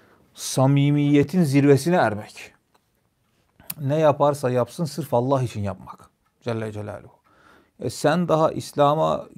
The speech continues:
girmeden önce mesela bazı insanlar Yahudilikte, Hristiyanlıkta samimiyeti elde ediyorlar.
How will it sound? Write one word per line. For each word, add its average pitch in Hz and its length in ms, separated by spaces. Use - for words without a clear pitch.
girmeden 151 480
önce 107 260
mesela 101 420
bazı 107 280
insanlar 101 560
Yahudilikte, 113 680
Hristiyanlıkta 110 840
samimiyeti 117 880
elde 107 260
ediyorlar. 110 520